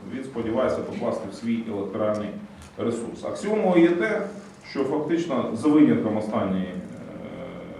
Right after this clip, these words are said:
скажімо так, е, президентської кампанії жоден, е,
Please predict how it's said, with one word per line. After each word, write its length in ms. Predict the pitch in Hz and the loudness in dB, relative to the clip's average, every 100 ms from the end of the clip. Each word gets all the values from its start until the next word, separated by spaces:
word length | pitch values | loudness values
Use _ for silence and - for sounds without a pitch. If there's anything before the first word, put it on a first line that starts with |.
| - 101 | -12 -12
скажімо 240 | - 98 92 | -10 -10 -8
так, 100 | 87 | -8
е, 840 | 78 - - - - - - - - - | -10 -12 -18 -20 -20 -20 -14 -10 -10 -8
президентської 640 | - 123 113 127 - 139 - | -4 -2 0 2 2 0 0
кампанії 520 | 147 151 - 170 127 | 0 -2 -2 -2 0
жоден, 560 | 110 151 151 107 98 95 - - - - - - 101 | 4 8 8 6 2 -2 -6 -12 -18 -20 -20 -10 -2
е, 520 | 104 104 101 101 | 0 2 2 0